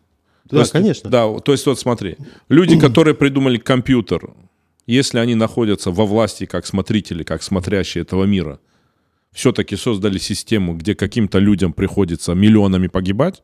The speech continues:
Speaker 2: вообще непонятно за что. Вот сказали там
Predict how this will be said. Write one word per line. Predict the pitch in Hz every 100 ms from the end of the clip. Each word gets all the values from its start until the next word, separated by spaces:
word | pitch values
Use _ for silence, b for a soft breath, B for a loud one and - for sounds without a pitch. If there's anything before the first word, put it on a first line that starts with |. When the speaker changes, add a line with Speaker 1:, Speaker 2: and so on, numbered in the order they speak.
| _
Speaker 2:
вообще | - - -
непонятно | 87 76 80 76 - -
за | 67
что. | - 73 _ b
Вот | -
сказали | - 117 120 113
там | 85 76 71